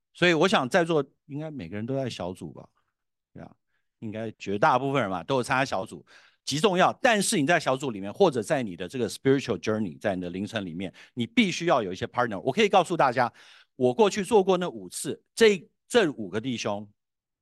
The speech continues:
我看到这几个弟兄，就跟我看到你们 <laughs> 感觉很不一样，抱歉，不好意思。<laughs> 那个，对不对？因为我看到这个人，我就知道我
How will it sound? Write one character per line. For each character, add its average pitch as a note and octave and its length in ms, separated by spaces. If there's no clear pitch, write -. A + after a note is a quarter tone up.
我 C3 160
看 A#3 180
到 G3+ 160
这 F3+ 160
几 C3+ 80
个 B2 100
弟 C3 160
兄， G#2+ 320
就 F3+ 100
跟 F#3 180
我 B2 140
看 D#3 160
到 C3+ 80
你 G#2 140
们 F2 120
<laughs> - 140
感 A2 120
觉 G#2 160
很 G#2 140
不 F#2 120
一 - 20
样， F2+ 160
抱 D#2+ 160
歉， C2+ 180
不 F#2 80
好 D2 100
意 D#2+ 60
思。 - 180
<laughs> - 160
那 A3 120
个， - 300
对 F#3 100
不 G3 60
对？ C#3 120
因 B3+ 120
为 E4 60
我 E3 180
看 B3+ 140
到 A3+ 100
这 G#3 100
个 G3+ 60
人， D#3+ 100
我 A#2 120
就 G#3+ 100
知 G3+ 180
道 G3+ 160
我 G#2 220